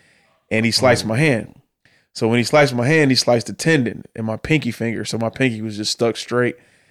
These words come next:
Speaker 1: Doctor's like, "Man, I gotta go in, like, immediately, and if, if I don't save it, like, your whole hand's gonna draw up." And I was like, "Man,
Speaker 2: Oh my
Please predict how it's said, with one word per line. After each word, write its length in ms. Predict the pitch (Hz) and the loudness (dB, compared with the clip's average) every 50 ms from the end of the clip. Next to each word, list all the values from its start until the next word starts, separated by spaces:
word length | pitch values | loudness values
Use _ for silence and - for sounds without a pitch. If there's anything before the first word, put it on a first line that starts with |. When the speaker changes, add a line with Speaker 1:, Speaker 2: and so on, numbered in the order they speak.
| _ _ _ _ - | _ _ _ _ -2
Speaker 1:
Doctor's 360 | 110 120 110 110 - 113 107 110 | 2 2 2 2 0 -6 -6 -6
like, 140 | 107 110 107 | -6 -4 -4
"Man, 180 | 110 110 113 | -4 -4 -2
I 60 | 113 | -2
gotta 220 | 110 120 113 110 - | -2 -2 -2 -2 -4
go 320 | - 110 117 117 117 117 | -8 -6 -6 -4 -2 -2
in, 240 | 117 113 113 107 107 | -2 -4 -4 -6 -6
like, 220 | 101 104 110 - - | -8 -8 -10 -10 -10
immediately, 640 | 110 113 120 120 117 110 113 90 - 107 110 101 98 | -8 -4 -2 -2 -2 -2 -2 -4 -6 -6 -8 -8 -8
and 220 | 98 98 98 101 - _ _ _ _ _ _ _ _ _ _ _ _ _ _ _ _ _ - | -10 -10 -12 -14 -18 _ _ _ _ _ _ _ _ _ _ _ _ _ _ _ _ _ -8
if, 140 | 107 107 - - | -6 -6 -6 -6
if 120 | 113 - 113 | -4 0 0
I 60 | 113 | 2
don't 240 | 107 117 110 107 - | 2 0 -2 -2 -2
save 320 | - - 120 123 117 107 | -2 0 2 2 0 0
it, 180 | 110 - - _ - | -2 -6 -6 _ -8
like, 180 | 117 110 - | -8 -8 -6
your 100 | 117 113 | -8 -4
whole 200 | 110 120 113 117 | -2 0 0 0
hand's 380 | 107 101 113 117 113 113 110 101 | 0 -2 -2 -2 -2 -2 -4 -6
gonna 200 | 101 104 104 104 | -8 -10 -12 -10
draw 400 | 90 104 107 104 104 101 101 101 | -8 -6 -4 -2 -2 -2 -2 -2
up." 140 | - - _ 107 | -4 -6 _ -12
And 80 | 107 | -10
I 80 | 110 113 | -8 -8
was 100 | 107 101 | -10 -10
like, 140 | 104 101 104 | -10 -12 -10
"Man, 160 | 110 117 117 117 | -8 -6 -2 -2
Speaker 2:
Oh 120 | 123 123 | 0 -2
my 140 | 110 90 | -2 -4